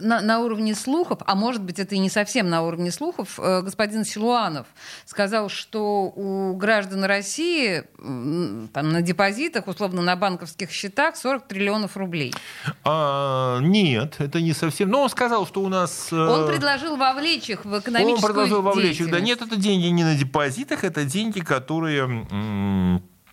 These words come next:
Speaker 2: люди или наличные, или это такие краткосрочные депозиты, которые люди в момент могут снять, да, то есть которые там готовы даже на проценты эти плюнуть, но банки вот обязаны им отдать.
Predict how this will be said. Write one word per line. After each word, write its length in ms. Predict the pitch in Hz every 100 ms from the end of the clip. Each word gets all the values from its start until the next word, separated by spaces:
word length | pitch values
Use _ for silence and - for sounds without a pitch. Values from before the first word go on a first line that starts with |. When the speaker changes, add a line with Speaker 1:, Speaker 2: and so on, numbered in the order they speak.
| - - -
Speaker 2:
люди 380 | 113 131 123 120
или 300 | - 135 123
наличные, 720 | 131 196 208 - 110 92 -
или 200 | 143 147
это 580 | 139 139 127 123 - -
такие 320 | 123 123 143 113
краткосрочные 720 | 117 - 127 139 131 - 120
депозиты, 520 | 113 - 123 180 -
которые 340 | - 110 113 110
люди 220 | 151 123
в 80 | 104
момент 400 | 110 120 110 110
могут 260 | 110 104
снять, 400 | - 101 80 - -
да, 180 | 117
то 100 | -
есть 140 | 95 -
которые 640 | 87 80 95 87 90 90 - - - -
там 440 | 95 85 87 85
готовы 360 | 90 110 143 110
даже 180 | 104 110
на 80 | 120
проценты 540 | 123 - 110 92 87
эти 120 | -
плюнуть, 460 | 95 165 196 120 -
но 80 | 101
банки 400 | 110 143 131 101
вот 200 | 98 98
обязаны 460 | 98 101 87 90
им 160 | 90 87
отдать. 460 | 98 90 76 -